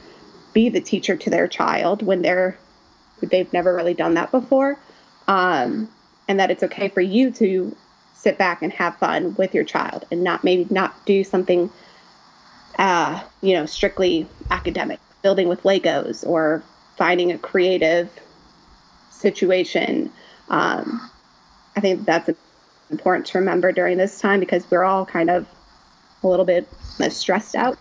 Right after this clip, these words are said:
side of things. We're unsure of where things are going. Um, and so the aspect of play was something that I found really important. And I think it's overlooked a lot, especially in adult life. We forget sometimes to have fun and to enjoy that moment with our kids or,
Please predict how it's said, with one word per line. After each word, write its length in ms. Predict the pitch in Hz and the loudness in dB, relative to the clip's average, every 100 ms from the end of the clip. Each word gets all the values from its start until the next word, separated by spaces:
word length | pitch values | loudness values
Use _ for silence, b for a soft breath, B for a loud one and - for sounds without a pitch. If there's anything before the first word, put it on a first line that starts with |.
| - | -2
side 340 | 285 339 339 | -2 0 -2
of 100 | 339 | -4
things. 440 | - 359 359 359 - | 0 2 2 0 0
We're 100 | - | 0
unsure 580 | 214 220 - 214 226 | 2 2 2 2 2
of 140 | 240 254 | 0 0
where 380 | 226 233 233 262 - | 0 2 0 -2 -2
things 240 | 226 233 | 0 2
are 60 | 226 | 0
going. 420 | 208 214 240 262 262 B B B - | 0 0 2 0 -4 B B B 0
Um, 400 | 196 185 180 - | 0 2 0 -2
and 120 | 208 | 0
so 80 | 202 | 2
the 120 | 185 | 2
aspect 400 | 190 214 190 - | 0 -2 -6 -6
of 120 | 180 | -10
play 300 | - 180 175 | -4 -2 0
was 140 | 170 | -2
something 260 | - 180 175 | -4 -2 0
that 140 | 175 | 0
I 100 | 175 | -2
found 400 | 180 175 170 175 - _ - | -2 -2 -2 -4 -8 _ -6
really 320 | 185 190 185 | 0 2 0
important. 400 | - 185 180 160 | 0 0 2 2
And 160 | 175 180 | -2 -4
I 60 | |
think 180 | 208 220 | -2 0
it's 100 | 208 | 0
overlooked 460 | 185 185 180 165 185 | 0 0 0 0 -2
a 40 | |
lot, 280 | 175 175 170 | 0 0 -2
especially 380 | 196 247 262 214 | -4 -4 0 0
in 80 | |
adult 360 | 160 156 170 - | 0 0 -2 -2
life. 260 | - - - _ B B B - | -2 -2 -4 _ B B B -2
We 80 | |
forget 500 | 269 190 185 175 - - - _ | 0 2 2 0 -4 -20 -20 _
sometimes 500 | - 170 - 180 - | -4 -2 -2 -4 -4
to 80 | 196 | -6
have 340 | - 170 185 | -2 -2 -2
fun 380 | - 180 185 196 - - | 0 0 2 -2 -6 -2
and 140 | 208 | -2
to 120 | - | 0
enjoy 460 | - 196 185 185 185 | -2 2 2 4 2
that 180 | 170 - | 0 0
moment 380 | 185 175 185 - | 0 0 0 0
with 180 | 185 | 0
our 100 | 160 | 0
kids 480 | 185 - 185 180 180 | -2 2 2 2 -2
or, 240 | 165 160 | 0 0